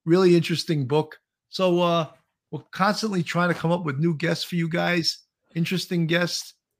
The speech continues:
And, uh, oh, Tara Ellis, I meant to read this. Petito's filed the lawsuit claiming the Laundries knew about what Brian did, claiming he told them the day after it happened, and they knew all along and attempted to get him out of the country.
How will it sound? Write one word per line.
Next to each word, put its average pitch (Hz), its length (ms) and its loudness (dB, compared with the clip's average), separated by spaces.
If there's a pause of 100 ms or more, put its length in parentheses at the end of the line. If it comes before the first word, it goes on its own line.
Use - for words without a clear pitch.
(180)
And, 147 320 -6
uh, 151 340 4 (520)
oh, 185 160 8
Tara 220 380 6
Ellis, 196 320 4
I 156 80 6
meant 160 260 2
to 160 80 -2
read 151 260 0
this. 113 200 -4
Petito's 196 600 0
filed 160 360 2
the 139 80 -2
lawsuit 156 500 0
claiming 135 360 -4
the 120 80 -4
Laundries 151 440 -2
knew 143 160 -2
about 123 360 0 (580)
what 127 180 -8
Brian 123 360 -2
did, 131 220 0
claiming 135 380 -6
he 139 120 -4
told 135 280 -4
them 123 140 -2
the 117 100 -4
day 131 260 0
after 165 260 -2
it 151 60 0
happened, 131 480 -2 (640)
and 135 120 -2
they 151 100 4
knew 175 220 6
all 190 220 4
along 170 300 2
and 151 100 0
attempted 139 440 -4
to 131 80 -8
get 123 220 -2
him 123 100 -2
out 120 140 -2
of 117 80 -6
the 113 80 -8
country. 110 480 -8